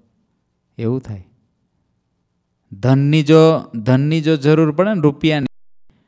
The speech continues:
અને જો એમ કે, "હારું, આ મહારાજ, મહારાજ કરશે, મહારાજ કરશે," પણ મહારાજ કાંઈ કરે નહીં, તો કે, "તમે આ જગ્યાએ જાઓ ને, તો તમારું સોલ્વ કરી નાખે દુઃખ."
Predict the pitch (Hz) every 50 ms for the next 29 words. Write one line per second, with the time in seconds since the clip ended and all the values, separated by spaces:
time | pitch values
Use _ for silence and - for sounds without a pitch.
0 | _ _ - 123 131 143 143 147 151 151 151 151 151 156 156 156 151 165 160 156
1 | 156 156 160 160 151 147 139 131 131 135 139 143 143 127 127 127 127 127 131 135
2 | 131 127 127 - 135 123 - - 120 113 117 123 127 131 120 117 127 127 123 117
3 | 120 120 117 117 120 123 127 131 127 - 143 135 120 - 131 135 139 143 151 151
4 | 143 131 135 135 135 127 135 131 131 123 123 131 135 131 139 131 135 143 143 139
5 | 143 151 165 175 170 156 143 135 127 135 131 127 127 120 - - 139 151 156 147
6 | - 131 123 117 110 104 98 104 98 92 95 98 95 92 - -